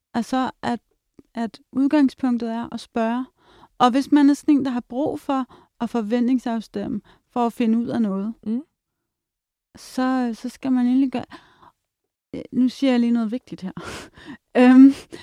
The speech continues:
Speaker 1: altså, øhm, jeg tror, jeg oplever, og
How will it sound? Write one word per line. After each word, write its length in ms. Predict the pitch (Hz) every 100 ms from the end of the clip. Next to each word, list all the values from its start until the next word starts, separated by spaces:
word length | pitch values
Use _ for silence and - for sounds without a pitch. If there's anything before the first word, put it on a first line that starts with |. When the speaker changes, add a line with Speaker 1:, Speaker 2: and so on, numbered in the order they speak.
| - _ _ _ _ _ _ _ _
Speaker 1:
altså, 400 | 240 233 240 233 214 - _ _ _ _ _ _ _ -
øhm, 680 | 202 190 180 175 170 175 156 _ _ _ -
jeg 520 | 240 247 247 247 262 269
tror, 440 | - - 277 247 _ _ _ -
jeg 120 | 240 -
oplever, 500 | 285 294 294 254 240 220 _ -
og 180 | 240